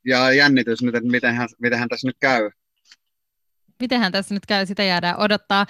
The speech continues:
Speaker 2: Tuolla Headland-festareilla tosiaan tullaan myös näkemään sun juhlakeikka, jossa päästään vähän kattoo katsausta sun koko uraan ja erityisesti
Speaker 1: Joo.
Speaker 2: nyt tähän uuteen albumiin. Mitä me voidaan odottaa tuolta keikalta?
Speaker 1: No,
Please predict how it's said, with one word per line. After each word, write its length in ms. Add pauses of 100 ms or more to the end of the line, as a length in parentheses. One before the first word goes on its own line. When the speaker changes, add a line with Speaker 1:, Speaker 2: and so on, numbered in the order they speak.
(240)
Speaker 2:
Tuolla 260
Headland-festareilla 960
tosiaan 460
tullaan 380
myös 320
näkemään 540
sun 280
juhlakeikka, 760
jossa 300
päästään 420
vähän 200
kattoo 360
katsausta 640
sun 180
koko 380
uraan 540
ja 100
erityisesti 460
Speaker 1:
Joo. 140
Speaker 2:
nyt 80
tähän 240
uuteen 420
albumiin. 720
Mitä 180
me 100
voidaan 260
odottaa 400
tuolta 240
keikalta? 400 (1200)
Speaker 1:
No, 380